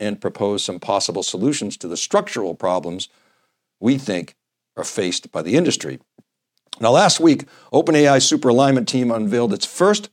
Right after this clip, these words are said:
public research with little fanfare. Open A I unveiled the research, uh, that describes a technique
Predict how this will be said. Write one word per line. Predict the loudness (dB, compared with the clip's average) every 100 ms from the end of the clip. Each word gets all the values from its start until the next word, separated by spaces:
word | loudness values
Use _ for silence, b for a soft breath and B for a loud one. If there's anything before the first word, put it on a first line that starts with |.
| _ _ 0
public | 2 2 0 -2 _ _ _ _
research | 2 4 4 2 -4 -6 -10 -10 _ _ _ _ _ _ _ 2
with | 2 2 -2 _ _ _ _
little | 2 4
fanfare. | 4 4 4 2 -2 -4 -6 _ _ _ b b b
Open | 2 4
A | 6
I | 6
unveiled | 4 4 6 6
the | 6
research, | 4 4 4 2 0 -8 _ _ _ _ _ _ 2
uh, | 4 4 2 -6 _ _ _ _ _ _ _ _ -2
that | 0 2
describes | 2 2 4 4 6 6 4 2 0
a |
technique | -2 0 0 0 0 0 -4